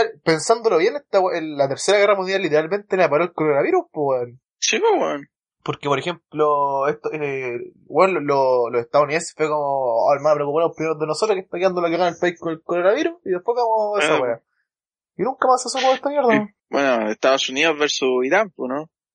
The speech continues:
Speaker 1: Sí, po, weón, versus Irán.
Speaker 2: A Trump, Trump prácticamente contra Irán.
Speaker 1: <laughs> Pero es, es
Speaker 2: Monta loqui-, hermano, ese monta loquísimo.
Speaker 1: Hermano, ese loco. <laughs> Ese, ese
Speaker 2: Monta
Speaker 1: weón,
Speaker 2: loquísimo.
Speaker 1: ese weón está cagado en la cabeza.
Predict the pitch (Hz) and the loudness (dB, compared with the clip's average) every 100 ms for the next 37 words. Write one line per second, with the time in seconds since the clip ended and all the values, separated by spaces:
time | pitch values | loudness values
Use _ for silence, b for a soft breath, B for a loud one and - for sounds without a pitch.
0 | _ _ - 185 175 135 127 131 - 131 | _ _ -6 4 6 4 2 -4 -2 0
1 | 110 - 127 123 - 156 156 _ _ - | 0 -2 -6 -2 0 0 0 _ _ 0
2 | 196 165 - _ 147 135 - 135 131 135 | 2 0 -10 _ -2 0 0 2 2 2
3 | 143 131 131 139 123 120 - B B B | 2 2 2 2 2 0 -10 B B B
4 | B _ 147 160 190 202 - - 127 127 | B _ 0 2 2 -2 -4 -2 0 0
5 | 127 117 131 139 135 131 143 151 147 147 | 0 -2 0 0 2 2 2 0 2 0
6 | 127 127 - 240 - _ - 156 214 208 | 0 -4 -6 -8 -16 _ -2 0 4 2
7 | - 196 165 160 190 190 196 - 180 - | 2 -2 -2 0 0 0 -2 0 -4 0
8 | 190 - 196 - - - - - - - | -2 0 -4 -4 -14 -14 -14 -18 -18 -8
9 | 147 143 143 151 156 139 151 143 127 120 | -8 -2 0 2 2 2 2 0 -2 -4
10 | 139 139 127 113 131 127 131 123 113 - | -2 -2 -2 -2 -4 -2 0 0 -2 -2
11 | 120 | -6